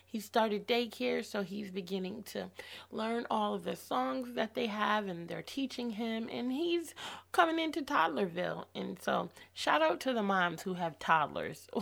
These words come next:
<laughs> wherever you are, because that takes a special person. I've had my children so young before him that when I had him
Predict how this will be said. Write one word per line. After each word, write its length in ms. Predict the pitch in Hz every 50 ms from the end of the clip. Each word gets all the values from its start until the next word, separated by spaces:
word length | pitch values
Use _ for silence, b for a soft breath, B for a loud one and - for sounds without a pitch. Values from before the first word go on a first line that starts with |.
| - - -
<laughs> 280 | - 247 247 - - -
wherever 480 | 302 339 - - - 233 202 180 190
you 280 | 202 208 185 254 226 185
are, 340 | 208 247 - - - 208 - - - B B B B B B B B
because 520 | - 277 262 - 269 240 247 240 180 196 294 B B B B B B B B
that 200 | - 269 - -
takes 260 | - 349 320 320 294 -
a 140 | 302 269
special 420 | 233 - - 247 247 247 - - 240
person. 580 | 202 - - 233 220 202 - - 196 185 180 - B B B B B B -
I've 160 | 208 220 226
had 200 | 233 233 226 226
my 140 | 226 220 220
children 480 | 208 - 254 226 220 196 196 190 185
so 220 | - - - 196 208
young 480 | 208 175 175 190 202 220 220 214 196
before 420 | 170 175 170 - - 214 247 285 254
him 320 | 190 196 165 151 160 170
that 260 | 165 - - - - B B B B -
when 160 | 180 180 180
I 120 | 180 190
had 320 | 185 180 185 185 - - 185
him 520 | 180 208 202 190 190 190 190 190 185 185